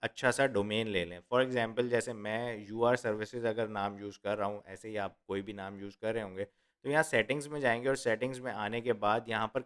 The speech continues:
कस्टम डोमेन्स पे क्लिक करेंगे और यहाँ स्टार्ट सेटअप पे क्लिक करेंगे तो यहाँ पर आप अपना डोमेन भी ले सकते हैं। For example मैं अगर यू आर सर्विसेज डॉट कॉम लूँ तो वो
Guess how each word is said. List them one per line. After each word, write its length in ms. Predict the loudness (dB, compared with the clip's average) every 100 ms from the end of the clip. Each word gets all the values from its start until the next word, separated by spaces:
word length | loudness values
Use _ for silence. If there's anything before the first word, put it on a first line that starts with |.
| -6
कस्टम 340 | -8 -6 -4
डोमेन्स 380 | -2 -2 -4 -6
पे 140 | -10
क्लिक 260 | -8 -8 -8
करेंगे 360 | -8 -8 -12 -20 _ _ _ -2
और 120 | 0
यहाँ 180 | 2 2
स्टार्ट 380 | 2 4 6 4
सेटअप 280 | 2 2 -2
पे 40 |
क्लिक 260 | -2 -2 2
करेंगे 320 | 2 2 -2
तो 140 | -4 -4
यहाँ 340 | 0 2 2 4
पर 180 | 6 6 2
आप 220 | 0 0
अपना 280 | -4 -6 -4
डोमेन 460 | 0 0 -2 -4 -4
भी 80 |
ले 140 | 0 0
सकते 260 | -2 -12
हैं। 80 | -10
For 160 | 0 2
example 480 | 2 0 0 -2 -2
मैं 220 | -2 0
अगर 180 | 2 0
यू 260 | 0 0 2
आर 120 | 2
सर्विसेज 480 | 0 -4 -4 -10 -2
डॉट 200 | -2 -2 -6
कॉम 240 | -8 -8
लूँ 160 | -8 -8 _ _ _ 4
तो 320 | 6 6 2 0
वो 200 | 2